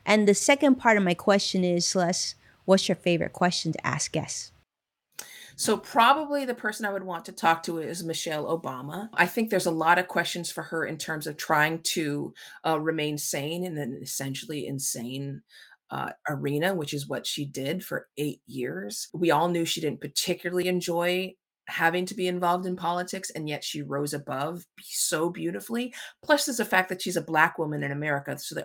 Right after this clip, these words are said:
Speaker 2: odds were stacked against her. I have a ton of questions for Michelle Obama. Never gotten the chance to interview her. And my favorite question to ask to, to people is usually the very last one I ask, which is, um, "What should I have asked you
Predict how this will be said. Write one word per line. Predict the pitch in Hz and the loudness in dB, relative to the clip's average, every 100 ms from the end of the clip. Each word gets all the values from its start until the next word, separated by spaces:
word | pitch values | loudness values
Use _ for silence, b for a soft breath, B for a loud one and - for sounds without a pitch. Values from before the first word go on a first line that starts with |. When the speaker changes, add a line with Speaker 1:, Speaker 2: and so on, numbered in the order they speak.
| 143 | 0
Speaker 2:
odds | 147 - | 0 -2
were | |
stacked | 143 139 139 - | -6 -6 -6 -8
against | 120 139 - | -10 -8 -6
her. | 208 214 B B B - | -6 -6 B B B 4
I | 165 | 6
have | 151 | 6
a | 143 - | 0 -6
ton | - - - 165 180 175 160 143 | -12 -12 -6 2 4 4 2 -2
of | 147 | -4
questions | - 139 143 123 135 | -4 -6 -6 -8 -10
for | - | -10
Michelle | 113 - - 110 | -10 -10 -10 -12
Obama. | 123 - - - | -12 -14 -16 -4
Never | 151 147 | -2 0
gotten | 147 - | 0 -2
the | 139 | -8
chance | 139 135 139 | -8 -8 -8
to | - | -10
interview | 123 120 - - | -12 -14 -14 -12
her. | 165 180 | -12 4
And | 214 | 8
my | 220 | 8
favorite | 233 240 294 320 | 8 8 6 4
question | - 190 202 233 220 | 2 2 2 2 0
to | 226 | 0
ask | 165 175 202 - | 4 4 4 -2
to, | 180 - | -6 -4
to | 175 | -6
people | - 185 180 214 | -4 -6 -2 -2
is | 214 180 | 0 -2
usually | 190 320 440 359 | 0 0 0 0
the | |
very | 220 170 190 | 0 2 2
last | 175 165 - | 4 2 0
one | 156 | -4
I | 143 | -2
ask, | 131 151 143 - | 0 0 -2 -6
which | 143 | -6
is, | 147 135 - B B _ | -4 -4 -6 B B _
um, | 165 156 151 | 0 0 4
"What | 185 - | 4 4
should | - 220 | 2 6
I | 180 | 6
have | 175 - | 4 0
asked | 143 147 - | 0 0 -2
you | - 101 | -8 -10